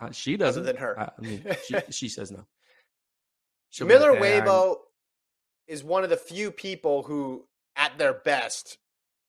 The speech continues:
Speaker 2: right, you could see mixing it up, right? She just
Speaker 1: Yeah.
Speaker 2: has that top-end talent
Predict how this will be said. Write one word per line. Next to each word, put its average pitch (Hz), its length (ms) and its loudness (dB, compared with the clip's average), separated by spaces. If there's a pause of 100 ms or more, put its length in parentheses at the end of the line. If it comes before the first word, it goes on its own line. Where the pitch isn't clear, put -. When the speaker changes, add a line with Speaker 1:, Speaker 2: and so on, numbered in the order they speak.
(640)
Speaker 2:
right, 135 220 -2
you 151 200 -10
could 147 160 -8
see 131 580 -8 (880)
mixing 151 420 -4
it 110 120 -8
up, - 140 -10 (260)
right? 131 160 -2
She - 120 -6
just 135 180 -8
Speaker 1:
Yeah. 131 100 0
Speaker 2:
has 131 160 4
that 120 240 -2
top-end 113 600 -4
talent 113 460 -2